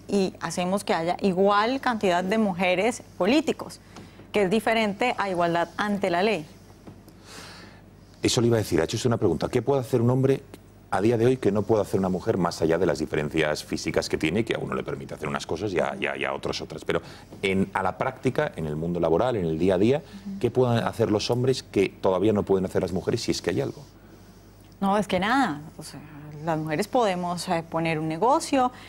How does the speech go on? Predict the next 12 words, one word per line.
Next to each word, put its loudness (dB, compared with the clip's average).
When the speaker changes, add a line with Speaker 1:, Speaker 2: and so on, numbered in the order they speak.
Speaker 1:
las -2
mujeres -2
podemos, -2
eh, -4
vincularnos -2
a 0
una 0
empresa, 2
podemos -4
abrir -2
una -8
cuenta, 2